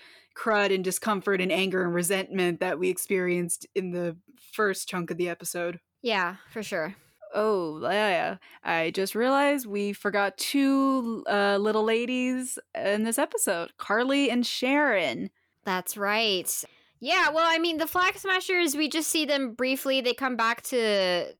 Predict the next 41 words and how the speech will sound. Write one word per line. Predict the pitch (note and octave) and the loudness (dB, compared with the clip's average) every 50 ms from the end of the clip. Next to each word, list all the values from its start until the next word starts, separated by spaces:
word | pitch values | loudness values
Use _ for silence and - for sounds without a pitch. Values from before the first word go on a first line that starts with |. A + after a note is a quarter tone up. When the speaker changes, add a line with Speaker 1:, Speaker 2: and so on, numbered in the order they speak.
| _ _ | _ _
Speaker 2:
you | A3 A3 | -2 -2
know, | F#3+ F3+ F3 | 0 0 0
where, | F3+ F#3 F#3+ G3+ G3+ G3 F#3+ F#3 F3+ C#3+ G#2 | 0 2 2 2 2 2 2 2 0 -2 -4
where | G#3+ F#3+ F#3 F#3 F#3+ F#3+ F#3 F3+ | -4 -2 0 2 2 2 0 -2
the | F3 F#3 F3+ F3 E3+ E3 E3 E3 - - _ _ _ _ | -2 0 0 2 2 0 0 -2 -6 -8 _ _ _ _
refu-, | G#3 G#3+ G#3+ G#3 G#3 - A3 G#3+ G#3 - _ - | -4 -2 -2 -2 -4 -6 -8 -8 -8 -8 _ -12
the | G3+ F#3 F3 F3 | -6 -4 -4 -2
quote-unquote | - G#3+ G#3+ G#3+ G#3 F3+ - A3 G#3+ G3+ | -2 -2 -2 -2 -2 -2 -2 -2 -2 0
refugees, | F#3 G3 G3 G3 - G#3+ G#3 F3+ G3 G#3 G#3 G#3 G#3 | 0 -2 -2 -4 -4 -8 -8 -6 -4 -4 -4 -2 -2
I | G3+ F#3 | -2 -2
know | F#3 F#3 F#3 | -2 -4 -4
they | F3+ F#3 | -4 -4
don't | F3+ F#3 F3+ F#3 | -4 -4 -4 -2
like | G3 G3+ - | -4 -4 -4
the | - G3+ | -4 -2
name, | G3 G3 G3 F#3+ G3 G3+ - - - - - _ - | -2 0 0 -2 -4 -6 -10 -16 -20 -20 -20 _ -4
where | G#3+ G#3 | -2 0
their | G3+ G3 | 0 -2
community | - A#3 A3+ A#3 A3+ A3 | -2 -2 -2 0 0 0
had | A3 G#3 F#3 | 0 0 0
been, | G#3 G3+ G3 | -2 -2 0
like, | G3+ F#3+ F3+ F#3 - _ _ - | 0 -2 -2 -4 -6 _ _ -10
you | A3 G3+ F3+ | -6 -6 -4
know, | E3+ E3+ D#3+ | -4 -4 -6
s-, | D3 - - - _ _ - - - _ _ | -6 -8 -12 -12 _ _ -20 -20 -20 _ _
taken | - B3+ A#3+ A#3+ A#3+ G#3 G3+ | -4 -4 -2 -2 -2 0 0
out | G3+ G#3+ A3 - - | 0 0 0 0 -2
by | G#3+ G3 F#3+ F#3+ | 0 0 0 0
the, | F#3 F#3+ F3+ F3+ F3 - G#3+ - - | 0 0 0 0 -2 -2 -6 -10 -6
or | - | -4
not | G#3 G3 F#3+ | -2 -2 -2
taken | - G#3 F#3 F#3 | -4 -6 -6 -6
out, | F3 F3 | -6 -4
but | F3+ F#3 | -4 -2
moved | F#3+ G3+ A3+ B3 A#3 G#3 | 0 0 0 0 0 0
away | G#3+ G3+ G#3 A3+ A#3 A3+ | -2 0 2 2 2 2
by | F#3+ G#3 G3 F#3+ | 2 0 0 0
the | G3 F#3+ | -2 -4
G | G3+ G#3 F#3+ | -4 -2 -2
R | F3+ F3+ | -2 -2
C. | G#3+ - - E4 D4+ C4 A#3 A3 G#3 G#3 | -4 -4 -2 -2 0 0 0 0 -2 -4